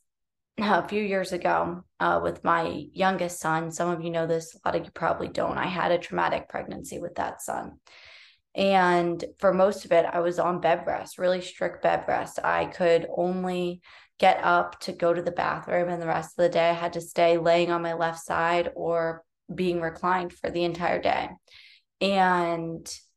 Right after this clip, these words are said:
it was a really tough season. And my best then was at, looked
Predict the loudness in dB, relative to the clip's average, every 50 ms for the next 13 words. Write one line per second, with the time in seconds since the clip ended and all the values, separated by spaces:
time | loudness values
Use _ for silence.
0 | _ _ _ -4 0 2 4 4 4 4 2 0 -4 -4 -2 0 0 0 0 -2
1 | -4 -4 0 0 0 0 -2 -8 -10 -8 -8 -8 -6 -6 -4 -4 -4 -4 -6 -6
2 | -4 0 2 2 2 2 0 -2 0 0 2 2 2 0 0 -4 -4 _ 4 4
3 | 4 4 2 -2 -8 -12 -16 -16 -18 -18 _ -16 -4 0 2 2 2 2 0 -2
4 | -4 -6 -8 -10 -14 _ _ -20 -20 -20 -20 _ _ _ _ _ _ _ 0 2
5 | 4 4 2 0 -4 -12 -20 -20 _ _ 2 2 4 2 2 0 -2 -4 -6 -6
6 | -6 -6 -8 -12